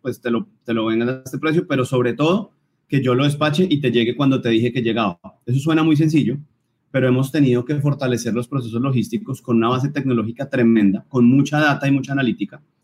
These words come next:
Es uno de los retos más importantes del e-commerce. Y dentro de esa logística,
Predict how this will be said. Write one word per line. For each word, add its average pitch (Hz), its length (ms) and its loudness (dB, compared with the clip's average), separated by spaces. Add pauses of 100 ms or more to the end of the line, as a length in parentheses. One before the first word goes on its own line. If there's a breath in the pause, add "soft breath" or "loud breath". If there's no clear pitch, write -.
Es 139 160 -2
uno 147 140 2
de 147 60 4
los 139 100 2
retos 120 240 -2
más 131 180 0
importantes 117 500 -6
del 120 140 -2
e-commerce. 110 400 -6
Y 147 160 2
dentro 135 320 -2
de 135 240 2
esa 170 220 -2
logística, 185 500 -2